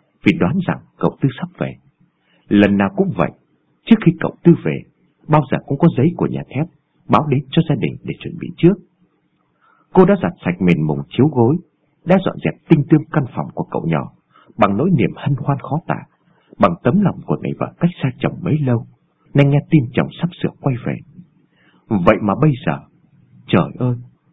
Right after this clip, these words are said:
cứ ước gì những điều cô nghe thấy lúc nãy chỉ là một giấc mơ. Nhưng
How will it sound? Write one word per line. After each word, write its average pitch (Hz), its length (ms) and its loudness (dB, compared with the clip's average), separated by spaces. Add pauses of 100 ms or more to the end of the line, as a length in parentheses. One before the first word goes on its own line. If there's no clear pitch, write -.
cứ 180 140 6
ước 208 120 4 (120)
gì 147 140 -2
những 160 180 0
điều 87 240 -2
cô 131 100 2
nghe 127 180 0
thấy 135 180 -6
lúc 175 160 2
nãy - 140 -6 (360)
chỉ - 160 -4
là 143 80 -10
một 135 120 -10 (180)
giấc 170 160 -2
mơ. 117 200 0 (680)
Nhưng 147 180 6